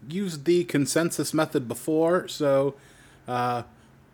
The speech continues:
majority consensus is that Falcon Girl is the leader. Um, Falcon Girl, do you have influence over everyone?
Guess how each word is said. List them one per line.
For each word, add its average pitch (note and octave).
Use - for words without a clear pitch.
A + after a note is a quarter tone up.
majority D3+
consensus D3+
is C3
that C#3
Falcon C#3
Girl C3
is A#2+
the B2+
leader. A2
Um, A#2+
Falcon G#3
Girl, F3+
do F3+
you A3+
have G#3+
influence F#3
over E3+
everyone? F3